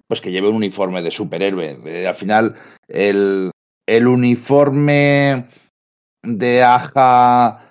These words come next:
eh, siguiendo un poco la película, no, siguiendo los Ultimates, perdón, siguiendo los Ultimates, a mí no me hace gracia.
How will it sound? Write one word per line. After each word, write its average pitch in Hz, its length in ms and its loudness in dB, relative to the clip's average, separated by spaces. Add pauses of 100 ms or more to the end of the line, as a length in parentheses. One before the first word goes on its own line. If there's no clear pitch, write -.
(220)
eh, 113 360 -2
siguiendo 131 480 -2
un 131 120 -4
poco 123 240 0
la 120 160 2
película, 120 680 2
no, 101 480 -2
siguiendo 120 300 -2
los 117 140 0
Ultimates, 110 420 -4
perdón, 95 440 -8
siguiendo 95 360 -8
los 98 140 -6
Ultimates, 117 440 -4 (240)
a 92 160 -4
mí 107 120 -2
no 101 160 -4
me 87 320 -6
hace 78 340 -10
gracia. 73 400 -14